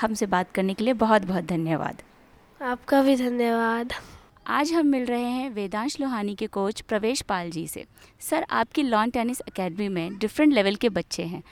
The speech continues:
Speaker 1: कुछ वेदांश के बारे में बताएं कि वो बच्चा कैसा स्टूडेंट रहा।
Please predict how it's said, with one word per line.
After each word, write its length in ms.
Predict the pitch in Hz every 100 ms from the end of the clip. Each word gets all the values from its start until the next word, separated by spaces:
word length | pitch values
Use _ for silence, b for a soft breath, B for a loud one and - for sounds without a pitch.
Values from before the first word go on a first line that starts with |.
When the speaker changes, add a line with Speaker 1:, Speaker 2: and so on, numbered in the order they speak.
| b b
Speaker 1:
कुछ 180 | 294 285
वेदांश 360 | 220 185 202 262
के 140 | 285
बारे 280 | 208 175 185
में 160 | 240 214
बताएं 400 | 180 175 190 226
कि 160 | - 262
वो 100 | 262
बच्चा 320 | 226 - 240
कैसा 360 | 254 208 185 226
स्टूडेंट 440 | - 175 175 160
रहा। 240 | 160 -